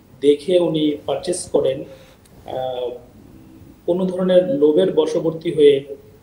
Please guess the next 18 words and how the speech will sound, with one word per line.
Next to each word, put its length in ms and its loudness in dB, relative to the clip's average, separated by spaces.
কিংবা 300 0
কোনো 160 0
ধরনের 360 -2
একটা 220 -4
company 560 -4
এক 280 -8
ধরনের 360 -2
price 400 0
offer 280 -2
করেছে, 680 0
হয়তো 360 0
অন্য 180 -2
একটা 220 0
প্রতিষ্ঠান, 680 -6
আহ, 80 -10
একটু, 640 -6
আহ, 280 -2
price 460 -4